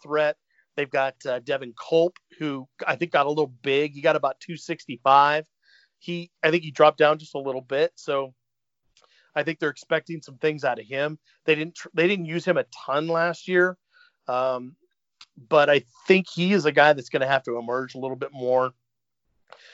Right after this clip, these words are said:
And then you mentioned the offensive line. You lose the three seniors in, uh, Trey Adams, Nick Harris, Jared Hilbers.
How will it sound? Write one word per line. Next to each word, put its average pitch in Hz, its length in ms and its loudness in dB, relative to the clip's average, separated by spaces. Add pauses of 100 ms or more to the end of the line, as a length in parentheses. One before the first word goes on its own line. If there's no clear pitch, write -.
(220)
And 151 160 2
then 170 140 6
you 160 80 -4
mentioned 151 280 -4
the 135 120 0
offensive 123 340 -8
line. 127 300 -2
You 127 100 -14
lose 131 220 -10
the - 100 -20
three 131 260 -10
seniors 123 600 -8
in, 127 220 -8
uh, 120 160 -2 (360)
Trey 139 260 4
Adams, 131 300 4
Nick 127 220 -12
Harris, 131 380 -4
Jared 117 360 -12
Hilbers. 135 580 -4